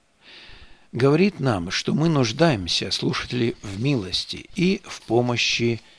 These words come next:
Божьей, в помощи Господа Иисуса Христа. В ней разбирается наше отношение к соблазнам.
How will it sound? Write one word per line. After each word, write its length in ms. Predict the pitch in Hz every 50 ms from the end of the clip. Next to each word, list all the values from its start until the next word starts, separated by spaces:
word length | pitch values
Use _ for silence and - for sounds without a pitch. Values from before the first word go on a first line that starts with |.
| _ _ _ _
Божьей, 640 | - 101 92 92 90 87 82 90 98 107 107 101 - _ _ _ _ - -
в 100 | - - -
помощи 600 | 95 92 92 92 95 - - - - 98 110 - _ _ _ _ _ -
Господа 540 | 101 98 92 - - - - 98 98 95
Иисуса 400 | 98 - - - 90 - - -
Христа. 560 | - - - - - - - - 73 - - - - - _ _ _ _ _ _ _ _ _ _ _ _ - - - - - - - - - -
В 160 | - 120 113 127
ней 380 | 143 185 220 240 202 - - _ - - - - - - - - -
разбирается 800 | - 120 117 135 123 110 110 131 139 165 185 185 170 - - 139
наше 320 | 127 127 143 156 - - 120
отношение 800 | 110 - - 113 107 101 - 135 156 180 175 165 156 156 151 139 - _ _
к 60 | -
соблазнам. 720 | - - 175 143 127 120 127 117 92 - - - - -